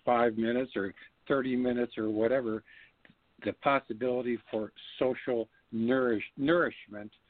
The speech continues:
is, it's not sufficient to meet the need, the, the social emotional needs of either the prisoners or their families. And, uh,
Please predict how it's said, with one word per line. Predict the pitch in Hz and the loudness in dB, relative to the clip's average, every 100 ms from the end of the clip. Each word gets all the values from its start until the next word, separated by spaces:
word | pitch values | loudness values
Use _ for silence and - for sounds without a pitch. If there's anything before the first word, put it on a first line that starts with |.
| _ _ _ _ - | _ _ _ _ -10
is, | 120 - _ _ - | -10 -12 _ _ -14
it's | 131 - | -12 -2
not | 151 - _ _ _ _ _ | -2 -4 _ _ _ _ _
sufficient | - - 175 - - - - - - | -20 -8 -6 -4 -8 -14 -20 -20 -4
to | 127 123 110 123 | 0 2 0 0
meet | 139 151 | 2 2
the | 120 | 0
need, | 113 123 151 139 113 | -2 2 2 2 -2
the, | 110 - - | -4 -4 -6
the | 110 98 - - | -2 -2 -6 -2
social | 135 131 135 120 | -2 0 -2 -2
emotional | 123 113 117 139 - 120 104 | -2 0 -2 -2 -6 -6 -6
needs | 98 104 104 104 - - - - | -6 -4 -4 -6 -12 -20 -20 -4
of | 107 101 - | -4 -4 0
either | 131 127 117 107 - - | 2 4 4 2 -4 -4
the | |
prisoners | 113 - 135 123 113 110 - - - _ | -4 0 -2 -2 -4 -6 -8 -20 -20 _
or | 120 117 113 104 _ | -2 0 0 -8 _
their | 107 98 - | -10 -10 -6
families. | 123 131 101 - 76 - - _ _ _ _ _ _ _ | -6 -6 -8 -16 -20 -20 -20 _ _ _ _ _ _ _
And, | 107 101 95 95 | -12 -10 -8 -10
uh, | 92 | -10